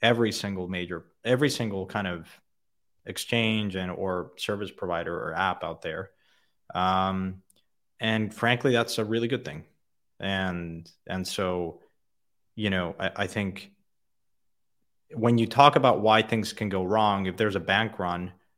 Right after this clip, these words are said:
typically you get in a very tricky position when you're running a very levered book of fractional reserves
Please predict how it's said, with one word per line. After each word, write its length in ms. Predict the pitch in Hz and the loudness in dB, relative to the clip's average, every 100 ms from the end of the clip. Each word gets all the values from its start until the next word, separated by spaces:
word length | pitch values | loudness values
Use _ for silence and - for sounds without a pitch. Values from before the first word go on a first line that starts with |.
| _ _ _ _ _ _ _ _ _ | _ _ _ _ _ _ _ _ _
typically 680 | 139 131 - 139 127 107 - - | 2 4 4 4 4 2 -4 -14
you 180 | - 113 | -4 -2
get 140 | 113 113 | 2 0
in 120 | 110 | 0
a 40 | |
very 440 | 92 107 110 107 - _ _ | -2 0 0 -2 -8 _ _
tricky 300 | - 123 - | -4 -4 -2
position 540 | 98 98 104 110 101 92 | -6 -4 -2 -2 -4 -4
when 400 | 95 95 90 87 _ _ _ _ _ _ _ _ - | -4 -2 -4 -10 _ _ _ _ _ _ _ _ -10
you're 260 | 104 117 | 2 2
running 320 | 107 110 110 | 4 4 2
a 40 | 98 | 0
very 240 | 101 110 | 0 0
levered 580 | 95 98 98 90 - - _ _ _ _ - | 0 0 0 -4 -10 -20 _ _ _ _ -18
book 460 | 98 104 113 151 - _ - | -6 0 0 -2 -12 _ -10
of 120 | 98 | -4
fractional 680 | 110 98 - 104 92 98 - | 0 0 -2 -6 -6 -8 -8
reserves 520 | 101 95 107 143 - | -6 0 0 -2 -6